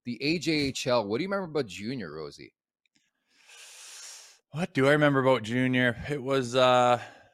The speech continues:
Speaker 2: yeah, it was different, man. I mean, we had a tough team, and we had a cool coach that wanted us just to,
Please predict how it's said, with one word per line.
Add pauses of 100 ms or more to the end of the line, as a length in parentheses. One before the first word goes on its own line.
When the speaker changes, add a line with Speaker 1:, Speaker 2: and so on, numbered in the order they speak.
(100)
Speaker 2:
yeah,
it
was
different,
man.
I
mean,
we
had
a
tough
team,
and
we
had
a
cool
coach
that
wanted
us
just
to,